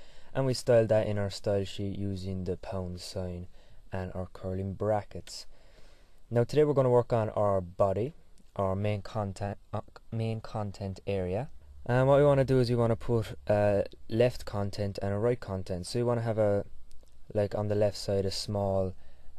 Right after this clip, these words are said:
um, area where we can put advertisements, a side menu, and then on the right we wanna have our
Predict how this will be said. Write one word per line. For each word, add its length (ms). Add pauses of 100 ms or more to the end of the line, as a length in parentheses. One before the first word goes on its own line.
(100)
um, 340
area 320
where 140
we 100
can 160
put 180
advertisements, 840
a 40
side 380
menu, 480 (380)
and 100
then 100
on 120
the 80
right 180
we 80
wanna 200
have 260
our 360